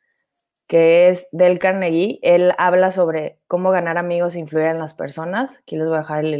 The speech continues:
link para, si quieren, comprar el libro.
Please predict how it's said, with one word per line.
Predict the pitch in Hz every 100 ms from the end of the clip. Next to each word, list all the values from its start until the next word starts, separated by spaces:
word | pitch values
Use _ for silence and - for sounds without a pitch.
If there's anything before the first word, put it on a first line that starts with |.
| 151
link | 156 151 _
para, | 156 143 - -
si | 151
quieren, | 151 151 160 - _ _ _ _ _ _
comprar | 156 151
el | 147
libro. | 156 175 190 -